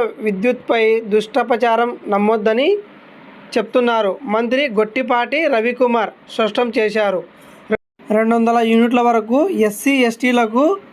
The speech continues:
విద్యుత్ ఇస్తున్నట్లు చెప్పారు. అర్హులైన ప్రతి ఒక్కరూ దీన్ని వినియోగించుకోవాలని కోరారు. పదహైదు లక్షల పదిహేడు వేల రెండు వందల తొంభై ఎనిమిది ఎస్సీ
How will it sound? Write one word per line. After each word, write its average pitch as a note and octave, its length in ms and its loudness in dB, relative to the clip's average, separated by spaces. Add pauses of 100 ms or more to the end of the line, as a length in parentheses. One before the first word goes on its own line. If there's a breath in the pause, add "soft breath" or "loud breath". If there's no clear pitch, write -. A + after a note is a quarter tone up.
(340)
విద్యుత్ G#3 500 0
ఇస్తున్నట్లు A#3 600 2 (420)
చెప్పారు. G#3+ 500 0 (440)
అర్హులైన B3 480 2 (120)
ప్రతి A3 280 0
ఒక్కరూ B3+ 280 0 (100)
దీన్ని A#3 200 2 (100)
వినియోగించుకోవాలని G#3+ 1000 2 (100)
కోరారు. G#3 360 2 (540 loud breath)
పదహైదు A#3 340 0
లక్షల A#3 260 -2 (140)
పదిహేడు A#3 380 2
వేల A3 180 2 (140)
రెండు G#3 180 0
వందల G#3 200 0 (120)
తొంభై G#3 300 2
ఎనిమిది A3 280 2 (120)
ఎస్సీ G#3+ 220 -2